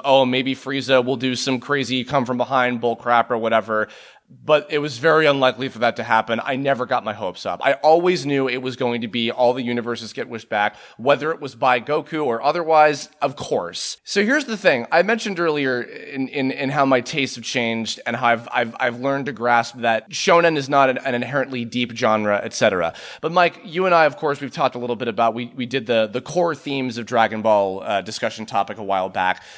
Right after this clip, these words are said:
which was really cool. And we talked about how even though it is a sh-, uh, it is the epitome of shonen. It's him flying by the seat of his pants,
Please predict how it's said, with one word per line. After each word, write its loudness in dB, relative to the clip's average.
which -8
was -6
really 0
cool. 0
And 0
we -4
talked 2
about 4
how 4
even -4
though 6
it -2
is 0
a 0
sh-, -8
uh, 6
it 4
is -4
the -4
epitome 2
of -4
shonen. 2
It's -4
him 2
flying 2
by 4
the 0
seat -4
of -4
his -8
pants, -2